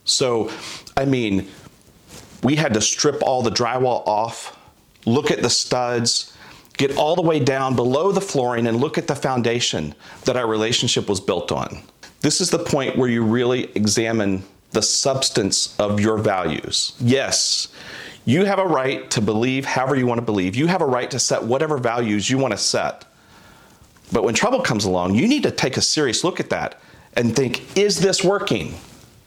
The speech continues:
For us, we had to find God in the mess. We had to realize that our foundation for our marriage was ineffective.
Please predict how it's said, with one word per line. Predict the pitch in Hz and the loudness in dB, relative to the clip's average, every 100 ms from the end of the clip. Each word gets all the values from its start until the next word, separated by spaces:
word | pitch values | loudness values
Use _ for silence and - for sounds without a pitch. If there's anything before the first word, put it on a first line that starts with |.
| - - - - _ _ _ - | -20 -20 -20 -20 _ _ _ -20
For | - - - | -8 -6 -2
us, | 180 113 107 - - - - _ _ _ _ _ _ _ _ - - | -2 -2 -2 -2 -2 -6 -12 _ _ _ _ _ _ _ _ -12 -2
we | 123 | 0
had | 185 | 2
to | 156 | 0
find | 123 92 82 | -2 -2 -2
God | 85 92 | -2 -2
in | |
the | 76 | -2
mess. | 69 65 - - - | -4 -4 -4 -4 -2
We | 151 | 0
had | 165 160 | 2 2
to | 135 | 2
realize | 123 120 110 104 - | 0 0 0 -2 -2
that | 95 - - - - - - | -4 -6 -14 -14 -18 -10 -4
our | 107 147 170 | -2 0 0
foundation | - 139 131 120 131 - 127 | 0 0 2 2 0 0 0
for | 113 120 | 0 -2
our | 117 131 | 0 0
marriage | 123 131 135 131 - - - | 0 0 -2 -4 -8 -12 -2
was | 110 104 - | 0 0 -2
ineffective. | 160 143 - 107 - 76 69 | -2 0 -2 -4 -2 -6 -6